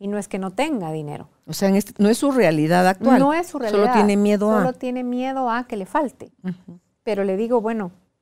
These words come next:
Speaker 1: es que si nos vamos más atrás, la verdadera razón de la escasez económica también es el miedo a morir.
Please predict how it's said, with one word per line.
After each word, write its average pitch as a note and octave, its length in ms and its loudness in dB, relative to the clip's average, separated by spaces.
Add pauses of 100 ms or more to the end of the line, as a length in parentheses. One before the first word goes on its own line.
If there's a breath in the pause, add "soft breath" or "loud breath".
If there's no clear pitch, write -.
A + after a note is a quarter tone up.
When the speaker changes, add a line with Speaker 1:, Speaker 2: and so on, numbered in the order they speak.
Speaker 1:
es G#3+ 160 -8
que C#4 100 -6
si C4+ 100 -8
nos G#3 160 -6
vamos G#3+ 320 -4
más B3 240 -6
atrás, A#3+ 480 -4
la A#3 140 -2
verdadera F3+ 460 -6
razón F#3+ 340 -10
de G3+ 80 -10
la G3 80 -8
escasez E3 360 -14
económica F3+ 520 -12
también D#3+ 340 -12
es F#3+ 140 -14
el F#3 80 -8
miedo E3+ 220 -10
a F#3+ 40 -8
morir. F3+ 500 -6